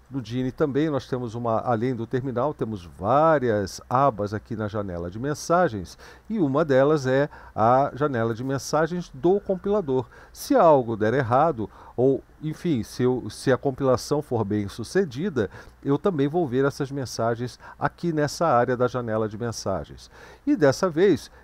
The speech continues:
eu vou fazer exatamente isso. Eu vou teclar F nove, e olha lá, tudo certinho. Ele, inclusive, mostrou pra mim qual foi o comando. Só que dessa vez, em vez de apenas olá, como o meu arquivo se chama zero zero um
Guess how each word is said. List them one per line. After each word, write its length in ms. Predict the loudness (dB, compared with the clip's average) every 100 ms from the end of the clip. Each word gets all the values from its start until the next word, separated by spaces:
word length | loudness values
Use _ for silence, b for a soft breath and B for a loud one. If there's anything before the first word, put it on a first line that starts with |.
| -4
eu 120 | -2
vou 120 | -2
fazer 320 | -2 2 2
exatamente 680 | 4 2 0 -2 -4 -6 -4
isso. 200 | -4 -6
Eu 40 |
vou 120 | -8 -4
teclar 420 | -4 -2 0 0
F 240 | -2 -4
nove, 500 | 0 2 4 2 -4 -10 _ _ _ _ _ -20 _ _ b b b b b
e 80 | 2
olha 200 | 4 6
lá, 240 | 4 2 B B B _ -4
tudo 300 | -2 -2 -4
certinho. 600 | -2 -2 -2 -4 -4 -4
Ele, 100 | -6
inclusive, 340 | -8 -8 -6
mostrou 480 | -4 -6 -4 -4 -2
pra 180 | -2 -4
mim 240 | -2 -8 b b -2
qual 160 | 0
foi 180 | 0 -2
o 60 | -2
comando. 460 | -4 -4 -4 -6 -16 b
Só 320 | -18 0 2 2
que 180 | 0
dessa 400 | 0 0 0 -2
vez, 440 | 0 2 0 -2 -10 _
em 140 | -4 0
vez 220 | 0 0
de 100 | 0
apenas 720 | -2 -2 -2 -2 -4 -8 -8 -2
olá, 420 | 2 4 4 2 B B
como 240 | -2 0 0
o 100 | 0
meu 200 | 2 2
arquivo 420 | 0 -2 -4 -4
se 140 | -8
chama 360 | -6 -4 -2 -4
zero 340 | 2 2 2
zero 300 | 0 0 0
um 240 | -4 -6